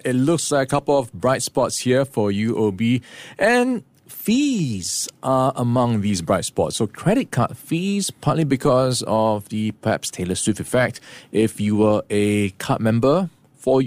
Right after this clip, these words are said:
from U O B, you have enjoyed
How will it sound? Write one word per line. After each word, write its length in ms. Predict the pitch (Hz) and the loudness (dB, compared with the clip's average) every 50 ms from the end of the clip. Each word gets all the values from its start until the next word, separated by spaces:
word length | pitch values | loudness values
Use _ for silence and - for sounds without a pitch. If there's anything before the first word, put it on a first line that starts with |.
| 123 - | -2 -6
from 300 | - - 135 175 208 165 | -4 -2 0 0 2 2
U 200 | 120 107 98 101 | 2 2 2 2
O 40 | |
B, 260 | 90 82 104 113 123 120 - - - - - _ | 2 0 0 0 -2 -2 -6 -16 -20 -20 -20 _
you 180 | - - 110 139 | -4 0 2 2
have 180 | 143 - - - _ - | 2 2 -2 -8 _ -4
enjoyed 520 | - 123 123 113 98 123 127 135 127 131 | -2 0 0 2 2 4 4 4 2 0